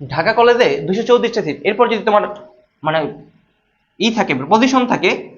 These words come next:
তোমার এক থেকে দুইশো পর্যন্ত, তাহলে তুমি ব্যবস্থাপনা পেয়ে যাবা,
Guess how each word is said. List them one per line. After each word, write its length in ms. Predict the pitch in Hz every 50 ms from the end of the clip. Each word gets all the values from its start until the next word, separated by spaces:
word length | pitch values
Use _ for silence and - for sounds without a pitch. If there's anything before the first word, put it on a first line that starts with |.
| - _ _
তোমার 260 | - - 226 - 165
এক 220 | 180 208 214 - -
থেকে 500 | 202 180 185 202 220 247 - - - - - - _ _ _ _ _ _ _ _ _ _ -
দুইশো 440 | 135 127 151 214 247 247 247 262 247
পর্যন্ত, 520 | 202 214 185 147 151 143 131 127 127 123
তাহলে 220 | 123 - 170 190 185
তুমি 160 | 185 202 214
ব্যবস্থাপনা 540 | - 156 143 151 151 - 165 135 139 139 135
পেয়ে 200 | - 202 196 156
যাবা, 240 | 139 120 117 -